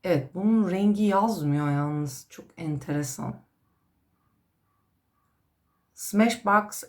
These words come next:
L A Light. Sanırım Beverly Hills, Beverly Hills Blush diye geçiyor sanırım. Bunun, e, bir tane de şeftali tonu gibi bir rengi var.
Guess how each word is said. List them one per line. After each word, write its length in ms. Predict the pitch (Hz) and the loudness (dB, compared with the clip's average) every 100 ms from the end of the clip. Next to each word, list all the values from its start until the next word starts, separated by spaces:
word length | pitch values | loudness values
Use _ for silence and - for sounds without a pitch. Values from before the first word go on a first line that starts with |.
| - | -6
L 240 | 180 180 | -2 -2
A 600 | 190 190 196 180 170 180 | 0 -2 -2 -2 0 2
Light. 360 | 180 214 - - - - - - _ _ _ _ _ _ _ _ _ _ _ _ _ | 2 0 -6 -14 -12 -12 -14 -18 _ _ _ _ _ _ _ _ _ _ _ _ _
Sanırım 600 | - 254 294 349 302 208 | -2 4 4 6 2 4
Beverly 540 | 233 262 269 247 240 | 4 4 4 2 0
Hills, 540 | 247 247 - - - - - - 156 143 139 139 - | 0 -2 -4 -12 -14 -18 -20 -16 -10 -8 -8 -10 -4
Beverly 880 | 175 202 226 220 196 185 190 208 202 | 2 4 6 4 2 0 2 0 0
Hills 600 | - 196 233 240 - - | -4 2 4 4 0 -10
Blush 760 | 139 131 175 190 214 - - - | -10 -2 4 6 6 2 -6 -4
diye 200 | 151 135 | -2 -2
geçiyor 500 | 131 - - 156 143 | -2 -6 -6 -4 -4
sanırım. 400 | 123 160 196 285 - - - - - | -4 -4 -4 -6 -10 -18 -20 -18 -2
Bunun, 460 | 262 427 359 - - | 0 2 2 -2 -4
e, 500 | 226 220 220 214 208 | 0 2 4 2 2
bir 280 | 285 370 392 | 4 4 2
tane 380 | 285 254 226 208 | 0 2 2 4
de 280 | 302 - - _ _ _ - _ _ _ _ _ _ _ | 0 0 -12 _ _ _ -20 _ _ _ _ _ _ _
şeftali 680 | - - 254 254 262 285 285 | 2 4 4 4 4 4 2
tonu 320 | - 202 170 | 0 0 0
gibi 280 | 151 156 147 | -4 -4 -2
bir 220 | 208 160 | 0 2
rengi 400 | 170 170 175 185 | 2 2 0 0
var. 360 | 147 202 294 | 4 4 2